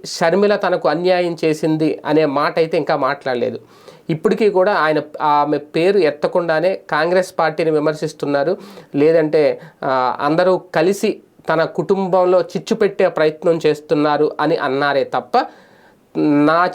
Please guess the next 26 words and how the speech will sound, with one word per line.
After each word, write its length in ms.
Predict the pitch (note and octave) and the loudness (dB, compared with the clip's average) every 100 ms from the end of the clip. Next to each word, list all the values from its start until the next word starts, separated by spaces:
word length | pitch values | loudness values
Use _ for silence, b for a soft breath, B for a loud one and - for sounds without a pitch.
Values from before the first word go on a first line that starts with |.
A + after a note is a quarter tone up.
| F3+ | 0
చెల్లెలు 420 | F#3+ G3+ G3 - D#3 | 2 2 2 -2 -8
షర్మిల, 600 | - D#3+ E3 F#3 F#3 E3 - - | -4 -2 0 2 2 -2 -6 -4
ఆ, 300 | C#3+ C#3 C3+ | -2 -2 -2
నాకు 360 | C#3+ D3 D#3 | -2 -2 -2
ప్రత్యర్థిగా 680 | C#3 D3+ D3 F#3 D#3 E3 E3 | -2 -2 0 0 0 0 0
మారింది 560 | C#3+ C3+ D3 D3+ D3 C#3+ | 2 0 0 0 0 2
అనో, 240 | C#3 D3 B B B - | 2 0 B B B 0
లేదంటే 320 | D3+ D#3 D#3 | 2 4 2
నా 160 | D3+ D3 | 0 0
చెల్లెలు 420 | - D#3 F3 D#3+ | 0 0 2 0
షర్మిల 400 | D#3 D3 E3 D#3+ D#3+ | 0 0 2 0 0
చేస్తున్న 360 | D3+ - C#3+ | -2 -2 -2
వ్యాఖ్యలు 480 | B2+ B2+ C#3+ - D#3 - - | 0 0 0 -2 -2 -2 -4
తప్పు 280 | C#3 - F3+ | -6 -2 0
అనో 300 | D#3+ C#3+ D#3 | 2 2 0
ఎక్కడా 520 | B2+ - - F#3 G3 | -2 -6 -4 -2 0
మాట్లాడలేదు. 600 | D#3+ C3 A#2 A#2 - F3 - C#3+ | 0 -2 -4 -6 -8 -14 -8 -2
కాకపోతే 480 | D#3+ F3 F3+ A#3 B B B _ E3 | -2 0 0 0 B B B _ 0
తన 80 | |
కుటుంబాన్ని 640 | E3 F3 E3 G3+ G3 F#3+ F#3 F#3 | 0 -2 -2 0 0 0 0 -2
చీల్చే 240 | F3 F3+ | -2 -2
కుట్రలు 400 | - F#3 - A3+ | -2 -4 -2 0
జరుగుతున్నాయని 680 | F3 F3 F#3 F#3+ F3 E3 E3 | 2 2 2 0 2 2 2
ఆ 100 | D3+ | 2
మధ్య 280 | C#3+ D#3+ D3+ | 0 0 0
అన్నారు. 340 | D3+ D3+ F#3 | 0 0 -2